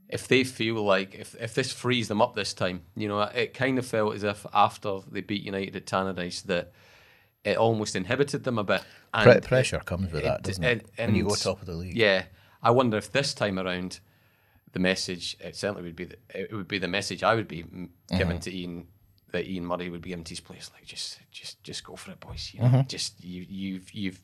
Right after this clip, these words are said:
Speaker 2: You're at
Speaker 1: you've,
Speaker 2: that
Speaker 1: you're,
Speaker 2: stage of the season.
Speaker 1: you're at this, yeah, you're at that stage." You wouldn't use the word lucky,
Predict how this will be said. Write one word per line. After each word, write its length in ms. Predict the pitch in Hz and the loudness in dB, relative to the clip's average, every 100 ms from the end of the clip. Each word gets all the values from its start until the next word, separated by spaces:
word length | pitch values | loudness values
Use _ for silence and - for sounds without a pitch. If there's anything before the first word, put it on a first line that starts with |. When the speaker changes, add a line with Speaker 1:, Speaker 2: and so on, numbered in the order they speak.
| - | 2
Speaker 2:
You're 160 | 113 | 6
at 80 | 120 | 6
Speaker 1:
you've, 100 | 85 | 6
Speaker 2:
that 120 | - | 2
Speaker 1:
you're, 100 | - | 2
Speaker 2:
stage 100 | 76 | 0
of 80 | 71 | -2
the 80 | 73 | -8
season. 320 | - 82 85 92 | -8 -8 -8 2
Speaker 1:
you're 160 | 107 | 6
at 100 | 113 | 6
this, 160 | 110 - - _ _ _ - | 4 -8 -10 _ _ _ -2
yeah, 100 | 90 | -2
you're 180 | 82 110 | 6 8
at 140 | 127 | 8
that 160 | 107 - | 4 -2
stage." 400 | - 92 90 - - - - - _ _ - | -4 -4 -4 -8 -20 -20 -20 -20 _ _ -4
You 100 | 110 | 0
wouldn't 240 | 107 104 | 0 -2
use 140 | 98 92 | -4 0
the 60 | |
word 140 | 92 92 | 0 2
lucky, 500 | 101 120 110 107 | 2 2 0 -2